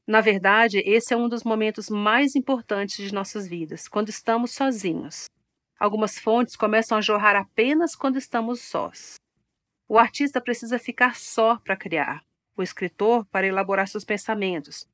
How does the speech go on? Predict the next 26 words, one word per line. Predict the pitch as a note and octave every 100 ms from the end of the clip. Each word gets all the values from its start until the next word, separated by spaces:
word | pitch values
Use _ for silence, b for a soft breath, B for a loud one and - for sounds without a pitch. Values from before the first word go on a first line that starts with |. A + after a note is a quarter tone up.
| _
o | G3
músico | F#3+ G#3+ C#4+ A#3 G#3
para | G3 F#3+
compor, | A#3 B3 - E3+ E3+ - _ -
o | G3
santo | - A3+ A#3+ C4+ G3+ F#3
para | F#3+ F#3+
rezar. | G#3+ F#3+ F#3 D#3+ D#3+ _ _ _ _ _ _
A | G3
mulher | G3+ G#3+ A3+ A#3+
precisa | A3 G#3+ A3 A3
de | -
solitude | - G#3 G3 A#3 A#3 G3+
para | G3+ G3
reencontrar | F#3+ B3 C4 C#4 C4 G#3 F#3+
sua | - G3
verdadeira | F3+ F#3+ F#3 G#3+ C4
essência, | C4 - F#3 E3+ - D#3 - _ _ _
núcleo | G#3 A3+ A#3+ G#3+ -
indispensável | C#4 D4+ D4 D4 C#4 - G3+ G#3 G#3 G#3+
a | G3+
partir | G3 F#3 G#3
do | G3
qual | - G3 G3+
será | - G3+
tecida | G3+ G3 - G#3 G3